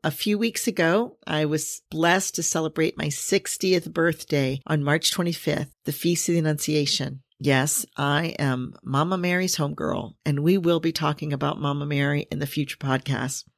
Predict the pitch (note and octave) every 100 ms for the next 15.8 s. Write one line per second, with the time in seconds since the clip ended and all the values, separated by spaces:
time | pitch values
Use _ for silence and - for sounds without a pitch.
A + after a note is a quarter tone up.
0 | _ _ - E3 D#3 D#3 E3 F#3 G3+ F3+
1 | D#3+ D#3+ E3+ E3+ - - - D#3 D3 D3+
2 | C#3 D3 F#3 E3 D3+ D3+ D#3+ D#3+ - -
3 | C#3 C3+ - - C#3+ C#3 C#3 - D3 E3+
4 | - F#3+ F#3+ F#3+ D#3 C3 D3 - - _
5 | _ _ - F3+ F#3+ F3 - A3+ - -
6 | E3 D#3 D#3 - D3 D#3+ D3 D3 - D#3+
7 | E3+ A3+ - F3+ F3 F3+ F#3 G#3 - E3
8 | D#3 E3 - D3+ C3+ C3+ C#3+ D3+ C#3+ C#3+
9 | C#3+ E3 - E3 D3 D3 D#3 D3+ - -
10 | D3 - - E3+ D#3 D#3 C#3+ C#3+ D3 C#3+
11 | C3 D3 D3 - - C#3+ C#3 B2+ B2+ A2+
12 | G#2+ _ _ _ _ _ _ _ D#3 D#3+
13 | - E3 F3+ G3+ G3+ G#3 G3 G#3+ - D3
14 | C#3+ - C#3 D3 - D3 G3+ - E3+ D#3
15 | D3 - - C#3+ C3+ C#3 - -